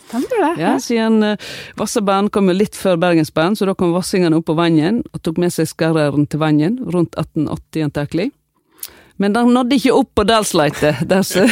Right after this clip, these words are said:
Speaker 2: <laughs> jeg kommer ifra.
Speaker 1: Jeg lærte en nytt i dag om Vossamål.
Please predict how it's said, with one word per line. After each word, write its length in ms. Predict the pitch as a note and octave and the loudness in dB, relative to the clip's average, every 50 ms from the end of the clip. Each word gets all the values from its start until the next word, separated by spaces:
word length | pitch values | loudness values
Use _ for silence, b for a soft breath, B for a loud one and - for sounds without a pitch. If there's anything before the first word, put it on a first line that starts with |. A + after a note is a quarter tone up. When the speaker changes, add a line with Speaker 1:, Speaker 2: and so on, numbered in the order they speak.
| - - | 2 -2
Speaker 2:
<laughs> 160 | - - - B3 | -6 -2 2 4
jeg 140 | A#3 A3 | 4 4
kommer 320 | - - A#3+ G#3 F#3+ F#3 A3 | 4 2 2 4 6 4 4
ifra. 240 | - - F#3 G3 - - - - B3 - - - - - _ _ _ _ - _ B B D4 C#4+ C4+ C4 B3 B3 B3 B B B A#3 B B - | 2 2 0 0 0 -2 -2 -2 -2 -2 -2 -12 -12 -12 _ _ _ _ -20 _ B B -4 -4 -4 -4 -6 -8 -10 B B B -18 B B -8
Speaker 1:
Jeg 140 | G#4 G4+ F#4+ | -4 -2 0
lærte 240 | E4+ D#4+ C#4+ C#4 C4 | 0 0 2 2 2
en 80 | B3 A#3 | 2 2
nytt 180 | A#3 B3+ - A3 | 2 2 0 0
i 40 | G#3 | 2
dag 160 | G#3 G3+ G3 | 2 2 2
om 320 | G3+ G#3 G3+ G3+ G3 F#3+ F#3+ | 2 0 0 0 -2 -2 -4
Vossamål. 480 | G#3 - - A3 A3 G#3+ G3 F#3+ G#3 | -6 -4 -2 -2 0 2 2 0 0